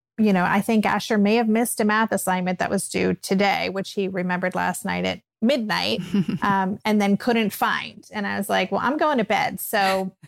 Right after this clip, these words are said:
Speaker 2: <laughs>
Speaker 1: it's, you'll have to deal with it." And, and that was it. And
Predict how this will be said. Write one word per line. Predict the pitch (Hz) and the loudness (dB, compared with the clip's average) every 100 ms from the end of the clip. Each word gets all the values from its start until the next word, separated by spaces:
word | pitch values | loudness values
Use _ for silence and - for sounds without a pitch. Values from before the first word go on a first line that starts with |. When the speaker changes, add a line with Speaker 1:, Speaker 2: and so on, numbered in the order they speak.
| - | -6
Speaker 2:
<laughs> | - 202 - _ _ _ _ | -4 -6 -10 _ _ _ _
Speaker 1:
it's, | 233 220 - | -2 -2 -2
you'll | 214 226 240 226 | 0 2 2 0
have | 233 | -2
to | 233 | 0
deal | 185 208 196 | 0 0 0
with | 190 | -2
it." | - - - | -2 -4 -2
And, | 240 226 - | 0 0 0
and | 226 | 2
that | 233 247 | 2 0
was | 311 392 | 0 0
it. | 453 - | 0 0
And | 240 233 233 - | -2 -2 -4 -8